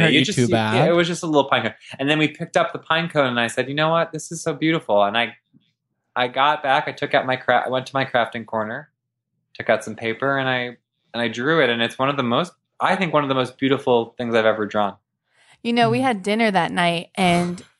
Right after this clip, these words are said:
Speaker 3: Drew had the picture on the table, and I, I instinctively, when I was serving dinner, took it and, you know, put, threw it away. And, you know, five minutes later, I see him crying in the
Speaker 2: Before
Speaker 3: trash
Speaker 2: everybody
Speaker 3: can.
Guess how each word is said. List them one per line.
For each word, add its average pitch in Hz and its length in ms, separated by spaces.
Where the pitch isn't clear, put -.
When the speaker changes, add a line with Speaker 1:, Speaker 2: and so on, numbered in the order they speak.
Speaker 3:
Drew 208 260
had 196 220
the 185 60
picture 202 440
on 180 220
the 165 80
table, 190 500
and 175 120
I, 175 180
I 185 380
instinctively, 226 960
when 190 100
I 180 120
was 180 100
serving 202 520
dinner, 269 300
took 202 280
it 202 80
and, 185 180
you 226 100
know, 175 300
put, - 160
threw 214 180
it 190 80
away. 180 600
And, 190 580
you 208 120
know, 202 100
five 208 220
minutes 196 240
later, 202 160
I 185 80
see 190 180
him 190 160
crying 196 340
in 180 60
the 170 60
Speaker 2:
Before 165 160
Speaker 3:
trash 185 140
Speaker 2:
everybody 160 220
Speaker 3:
can. 175 460